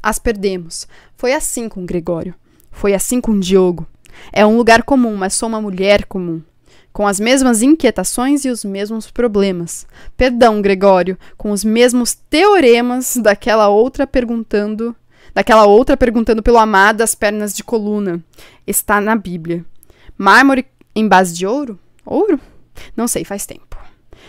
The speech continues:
Ele dizia teorema ao invés de problema. Teoria,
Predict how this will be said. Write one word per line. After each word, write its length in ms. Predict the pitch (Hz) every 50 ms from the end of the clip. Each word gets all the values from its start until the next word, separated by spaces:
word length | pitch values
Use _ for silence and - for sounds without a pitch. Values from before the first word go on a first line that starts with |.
| - - - -
Ele 160 | - 208 208
dizia 400 | 220 196 214 196 - 247 269 254
teorema 840 | 254 - - - 302 339 392 415 392 320 240 226 226 233 240 240 240
ao 80 | 233
invés 280 | 240 226 214 220 220 214
de 80 | 220 220
problema. 640 | - - 226 247 220 214 220 202 190 185 170 160 170
Teoria, 520 | - - 240 240 247 254 269 285 294 -